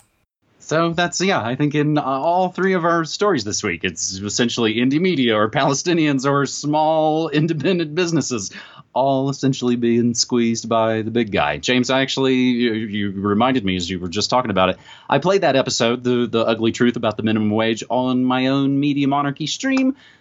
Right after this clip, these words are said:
which is the fantastic way to wrap up this episode three hundred seventy-five of New World Next Week, is by reminding folks that I stream news, music, memes, and more Monday through Friday, nine to five Mountain Time at mediamonarchy dot com slash listen. I would love for folks to come check it out, James.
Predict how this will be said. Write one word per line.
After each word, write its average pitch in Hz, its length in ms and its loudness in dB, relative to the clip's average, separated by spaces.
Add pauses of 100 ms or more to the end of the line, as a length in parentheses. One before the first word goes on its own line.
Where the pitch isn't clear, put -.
(120)
which - 180 -10
is 156 140 -4
the 160 80 0
fantastic 147 600 0
way 131 160 4
to 127 100 0
wrap 123 240 0
up 131 140 0
this 120 160 -2
episode 117 640 0
three 165 240 0
hundred 143 340 2
seventy-five 135 520 2
of 123 60 -4
New 131 120 4
World 131 160 4
Next 131 200 0
Week, 233 220 0
is - 220 -4 (100)
by 127 160 2
reminding 127 380 2
folks 131 280 0
that 120 140 -2
I 117 80 0
stream 123 440 0 (280)
news, 156 420 0
music, 139 380 0
memes, 135 320 0
and 131 160 0
more 131 160 2
Monday 123 240 2
through 123 160 -4
Friday, 120 340 -2
nine 117 280 -2
to 123 60 -6
five 123 260 0
Mountain 123 260 0
Time 117 260 0
at 104 60 -6
mediamonarchy 113 560 0
dot 113 180 2
com 117 220 -2
slash - 300 0
listen. 139 280 0
I 127 140 2
would 120 120 -2
love 127 280 2
for - 120 -16
folks 110 240 0
to - 80 -16
come 95 180 2
check 90 180 -2
it 95 80 -2
out, 85 160 0
James. 87 320 -6